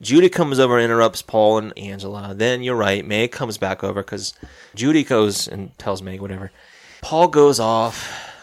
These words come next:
Meg, <laughs> like, it's weird. She has this weird moment like, "What, are you scared of the water?"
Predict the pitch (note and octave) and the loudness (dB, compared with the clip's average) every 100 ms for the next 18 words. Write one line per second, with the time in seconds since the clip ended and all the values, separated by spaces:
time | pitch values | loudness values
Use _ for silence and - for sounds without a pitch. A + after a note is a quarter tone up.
0 | - _ _ A2+ B2 C3+ D3 C3 B2 - | -20 _ _ -10 -6 -4 -4 -6 -12 -14
1 | - - - _ _ G2 G#2 G2+ - _ | -14 -16 -18 _ _ -6 -6 -6 -14 _
2 | - - B2+ D#3+ B2 C3 A#2+ A2 A#2 B2 | -10 -8 -2 -2 0 0 -2 -4 -4 -2
3 | A#2+ A#2 A2 G#2+ - - - - - - | -2 -4 -6 -8 -12 -20 -20 -20 -20 -2
4 | D#3+ F#3+ D3 C3 - - D3 D3+ C#3 C3 | 4 4 2 -2 -4 -2 -2 0 -2 0
5 | D3+ E3 F3 | 0 0 -4